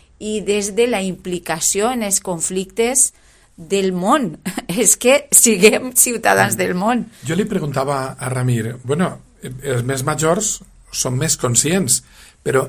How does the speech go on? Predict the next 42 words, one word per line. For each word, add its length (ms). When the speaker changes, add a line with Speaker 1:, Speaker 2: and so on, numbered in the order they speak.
Speaker 2:
els 180
més 200
menudets, 640
quan 220
ixen 340
al 140
pati, 400
per 160
a 80
dir 160
que 100
és 100
una 140
juerga, 300
em 140
va 100
dir: 200
"No, 340
Speaker 1:
No. 140
Speaker 2:
al 220
revés, 500
quan 240
més 260
menudets, 640
més 320
consciència 640
tenen". 480
Que 100
Speaker 1:
Sí. 60
Speaker 2:
curiós. 440
Speaker 1:
Clar, 500
quan 260
més 200
menudets, 500
més 180
consciència, 840
i 100
nosaltres 640
hem 180
d'estar 460
donant 500
exemple 760